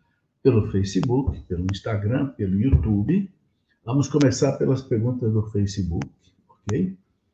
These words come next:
E vamos respondendo. Em nome do Pai, e do Filho, e do Espírito Santo.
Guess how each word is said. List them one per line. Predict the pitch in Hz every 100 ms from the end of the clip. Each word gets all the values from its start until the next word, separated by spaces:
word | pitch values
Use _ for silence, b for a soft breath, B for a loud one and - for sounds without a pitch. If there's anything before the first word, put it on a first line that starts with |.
| _ _ _ _ -
E | 113
vamos | 104 101 127 - - 87
respondendo. | 90 110 - 98 85 85 - 95
Em | 147
nome | 147 117 113
do | 107
Pai, | - 92 101 110 107
e | 107
do | 101 98
Filho, | - 98 131 143 135 -
e |
do | 98
Espírito | 101 101 - 90 82 -
Santo. | - - 85 82 82